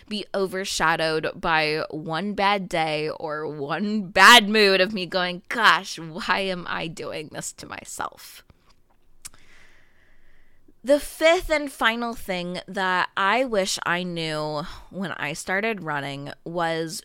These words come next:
to listen to your body.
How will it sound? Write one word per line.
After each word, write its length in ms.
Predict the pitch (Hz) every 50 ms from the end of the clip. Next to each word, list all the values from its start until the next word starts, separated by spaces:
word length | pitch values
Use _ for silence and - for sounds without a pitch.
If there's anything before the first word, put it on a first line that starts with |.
| _ _
to 180 | - - 226 185
listen 720 | 175 170 165 165 165 190 - - 202 185 185 190 190 180 - - _
to 180 | - - 185 175
your 540 | 170 165 - 156 156 156 156 160 151 147 - - - - - _
body. 540 | - 143 147 139 - - - 98 - -